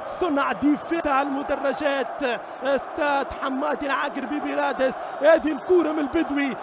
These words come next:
وأهداف اسكندر العبيدي، يعيد النادي الإفريقي في المباراة، يعيد الإفريقي في الكلاسيكو بروح كبيرة للحمراء، العبيدي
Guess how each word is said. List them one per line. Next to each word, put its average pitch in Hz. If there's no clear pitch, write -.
وأهداف 370
اسكندر 339
العبيدي، 311
يعيد 330
النادي 320
الإفريقي 330
في -
المباراة، 320
يعيد 349
الإفريقي 359
في -
الكلاسيكو 339
بروح 311
كبيرة 294
للحمراء، 254
العبيدي 277